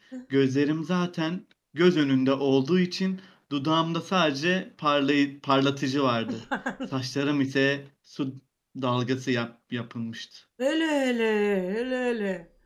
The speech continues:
Speaker 1: Evet.
Speaker 2: Uzaktan Demir'in arabasını gördüğümde telefonu çantama geri koydum.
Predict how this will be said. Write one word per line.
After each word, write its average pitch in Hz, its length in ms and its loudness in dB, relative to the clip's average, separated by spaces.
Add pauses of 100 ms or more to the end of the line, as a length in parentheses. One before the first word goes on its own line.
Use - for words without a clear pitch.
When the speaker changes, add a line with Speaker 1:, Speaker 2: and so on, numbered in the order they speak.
(720)
Speaker 1:
Evet. 269 600 0 (1300)
Speaker 2:
Uzaktan 220 520 -4
Demir'in 233 340 0
arabasını 226 480 -2
gördüğümde 226 480 0
telefonu 214 420 -2
çantama 214 420 -4
geri 226 220 -6
koydum. 127 460 -6